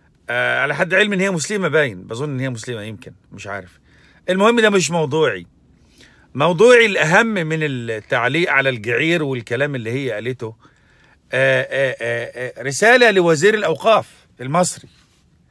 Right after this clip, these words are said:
يا وزير الأوقاف، عندك مساجد ما شاء الله، البلد مليانة في مصر، بفضل الله، الحمد لله.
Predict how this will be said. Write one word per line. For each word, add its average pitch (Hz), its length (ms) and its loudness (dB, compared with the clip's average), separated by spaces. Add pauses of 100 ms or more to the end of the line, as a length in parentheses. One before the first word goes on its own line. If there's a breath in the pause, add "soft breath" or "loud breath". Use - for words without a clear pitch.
(400)
يا 135 180 4
وزير 180 540 4
الأوقاف، 127 480 -6 (1300)
عندك 202 300 2
مساجد 190 520 4
ما 160 120 -2
شاء 180 240 0
الله، 170 240 2
البلد 139 480 -2
مليانة 135 380 -2
في 104 100 -14
مصر، 92 380 -14
بفضل 127 240 -8
الله، 110 320 -8 (180)
الحمد 127 280 -8
لله. 101 300 -10